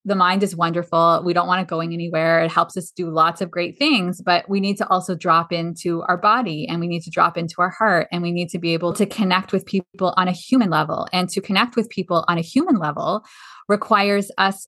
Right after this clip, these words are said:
to be resourcing not just our head, right? That's where empathy comes in. That's where, uh, compassion comes in.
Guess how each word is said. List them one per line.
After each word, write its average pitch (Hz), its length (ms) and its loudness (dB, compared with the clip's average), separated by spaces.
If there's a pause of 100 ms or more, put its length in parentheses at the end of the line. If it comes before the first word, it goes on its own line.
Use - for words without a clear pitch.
to 190 140 -4
be 185 160 -2 (180)
resourcing 208 920 0
not 202 240 4
just - 180 -4
our 170 120 0
head, 185 540 -2
right? 202 280 2
That's 240 240 -2
where 240 180 0
empathy 254 320 -2
comes 160 320 -6
in. 170 120 -4
That's 208 220 0
where, 240 160 -2
uh, - 100 -4 (120)
compassion 240 560 -2
comes 170 240 -4
in. 170 140 -8